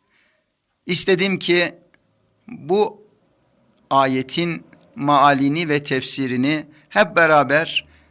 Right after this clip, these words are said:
paylaşalım. Rabbimiz Celle Celaluhu'nun sunduğu o mesajları beraber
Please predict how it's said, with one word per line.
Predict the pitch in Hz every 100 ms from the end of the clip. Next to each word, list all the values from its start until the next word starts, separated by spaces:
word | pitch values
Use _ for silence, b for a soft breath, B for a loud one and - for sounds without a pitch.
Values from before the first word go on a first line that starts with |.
| b b _ _ -
paylaşalım. | 113 95 92 90 69 64 _ _ _ _ _ _ _ -
Rabbimiz | 147 147 170 220 190
Celle | 196 190 196
Celaluhu'nun | 196 190 190 185 190 208
sunduğu | - 185 180 160 185 185 175 - _ _ _ _ _ _ _
o | 190 208
mesajları | 170 160 165 156 139 151 143 170 - -
beraber | 131 117 143 165 190 156 131